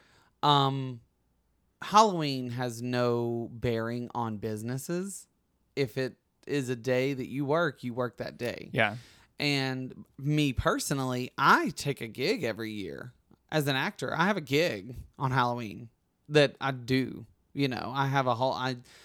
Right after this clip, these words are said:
Speaker 1: I yada, yada, yada, I do the whole thing on Halloween. And really, this gig, it's, it's the main event,
Speaker 2: Mm-hmm.
Speaker 1: Halloween. Um, so I'm just like, I'm working. And
Speaker 2: And so am I this year.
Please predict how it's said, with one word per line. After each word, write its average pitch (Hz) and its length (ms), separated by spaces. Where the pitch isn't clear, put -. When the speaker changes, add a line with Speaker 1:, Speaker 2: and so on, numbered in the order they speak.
Speaker 1:
I 143 200
yada, 123 280
yada, 117 260
yada, 170 360
I 131 80
do 131 200
the 123 100
whole 123 140
thing 180 300
on 123 120
Halloween. 113 540
And 120 300
really, 139 320
this 151 220
gig, 117 300
it's, - 340
it's - 80
the 110 80
main 107 180
event, 123 300
Speaker 2:
Mm-hmm. 131 360
Speaker 1:
Halloween. 131 640
Um, 123 520
so 143 320
I'm 135 180
just 143 200
like, 120 400
I'm 180 180
working. 170 600
And 131 640
Speaker 2:
And 123 140
so 120 100
am 113 120
I 113 140
this 110 240
year. 104 220